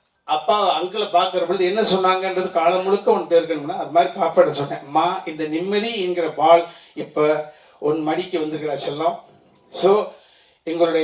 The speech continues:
எதிர்காலத்தை, எங்களுடைய அடுத்த தளத்தை நீ தாயாக இருந்து வழி நடத்த வேண்டும் என்று சொன்னேன். வீட்டுக்கு மருமகளாக வந்தாலும்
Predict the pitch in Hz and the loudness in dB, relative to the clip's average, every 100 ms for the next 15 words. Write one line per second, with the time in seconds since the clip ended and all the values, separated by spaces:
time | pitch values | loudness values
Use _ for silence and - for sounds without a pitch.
0 | 156 190 185 180 175 196 202 - - _ | 2 2 4 4 4 2 0 -2 -14 _
1 | 156 160 165 165 156 - 147 185 - 180 | -6 -4 -4 -4 -4 -2 0 0 -2 0
2 | 170 175 170 202 226 220 - _ _ 156 | 2 2 2 2 0 -2 -14 _ _ 0
3 | 196 226 233 - _ 160 170 208 233 262 | 2 2 0 -8 _ 6 8 12 12 12
4 | 262 214 214 202 190 190 180 190 175 175 | 12 10 6 4 4 2 0 0 0 2
5 | 190 190 151 160 160 143 135 156 - - | 0 -2 -4 -4 -4 -6 -8 -10 -10 -18
6 | _ _ _ _ - 156 190 - 233 - | _ _ _ _ -4 0 0 0 -8 -4
7 | 196 165 196 190 185 190 170 165 165 170 | -2 2 4 6 4 4 2 6 8 8